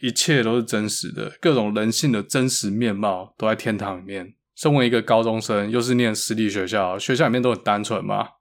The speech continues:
在这个游戏里面就可以看到真实的世界、大人的世界是长什么样子。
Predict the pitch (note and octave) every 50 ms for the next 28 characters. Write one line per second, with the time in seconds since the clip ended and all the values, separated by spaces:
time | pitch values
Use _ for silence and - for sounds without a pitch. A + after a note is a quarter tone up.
0 | _ _ - C#3+ B2+ C#3 C3+ A#2+ A2+ G#2+ G#2 G2+ - B2+ A2+ G2+ G#2 A2 G#2+ G2
1 | G2 C3+ B2+ B2 A2+ G2+ A#2+ A#2 A2+ A2+ A2 - B2+ B2 A#2 - G#2+ F#2+ F#2+ -
2 | - A#2 G#2 F#2 - A2+ G2+ F#2+ F#2 G2 - - D3+ A#2+ G#2+ G2+ G2+ F#2+ G2 G2+
3 | G#2 - - - A#2+ G#2 G2+ A#2 A2 G2 F#2+ C3 B2 - - G#2 G2 G2 - -
4 | G2+ F#2 F#2+ G#2+ G#2+ G2 F#2+ F#2 - - G2 G2